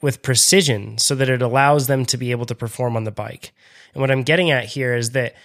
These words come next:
an athlete will try to remove as much, um, external stress as possible in order to be able to train and put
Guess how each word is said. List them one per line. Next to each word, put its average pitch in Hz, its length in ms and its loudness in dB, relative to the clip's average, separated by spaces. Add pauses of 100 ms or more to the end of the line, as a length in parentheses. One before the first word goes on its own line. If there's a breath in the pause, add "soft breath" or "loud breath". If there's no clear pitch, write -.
(340 loud breath)
an 127 140 -2
athlete 151 380 0
will 131 120 -4
try 147 300 2
to 139 220 -2
remove 135 560 0
as 127 120 0
much, 139 640 0
um, 120 320 -4 (180)
external 143 420 -2
stress 135 440 0
as 120 140 -2
possible 123 680 -4 (240 soft breath)
in 143 120 -2
order 143 220 2
to 143 140 0
be 131 160 -2
able 127 160 0
to 127 140 -6
train 120 540 0 (220 loud breath)
and 131 160 -4
put 131 260 0